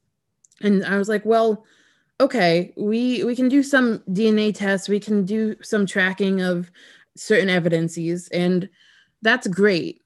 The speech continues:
for inside of a state and maybe inside of a country, but what about globally? And further than that, what about online human trafficking?"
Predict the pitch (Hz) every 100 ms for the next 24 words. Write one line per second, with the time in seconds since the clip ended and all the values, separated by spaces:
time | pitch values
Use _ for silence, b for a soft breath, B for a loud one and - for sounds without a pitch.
0 | _ - 196 175 143 - 196 185 180 175
1 | 170 - 170 156 147 165 170 170 165 165
2 | 160 156 151 160 160 160 156 156 175 180
3 | 220 208 180 170 156 151 147 147 180 180
4 | 175 - - 269 277 214 165 156 147 147
5 | - 180 277 285 247 208 - 190 185 175
6 | 165 165 160 156 165 147 143 139 - -
7 | -